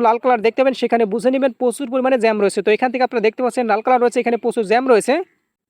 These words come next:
পাশাপাশি যেখানে মূলত হালকা লাল সেখানে একটু জ্যামের পরিমাণটা কম রয়েছে। তাছাড়া অনেক সময় কমলা কালার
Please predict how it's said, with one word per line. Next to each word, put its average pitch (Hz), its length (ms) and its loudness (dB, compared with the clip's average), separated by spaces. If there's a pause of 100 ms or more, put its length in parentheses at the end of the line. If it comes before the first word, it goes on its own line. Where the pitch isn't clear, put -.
(320)
পাশাপাশি 262 480 0
যেখানে 254 260 2
মূলত 254 140 -2 (100)
হালকা 240 320 0
লাল 233 120 2 (420)
সেখানে 262 280 -4
একটু - 140 -12
জ্যামের 233 220 0
পরিমাণটা 240 380 0
কম 254 200 2
রয়েছে। 180 240 0 (600)
তাছাড়া 240 300 2
অনেক 294 140 0
সময় 302 200 2
কমলা 254 260 2
কালার 277 160 4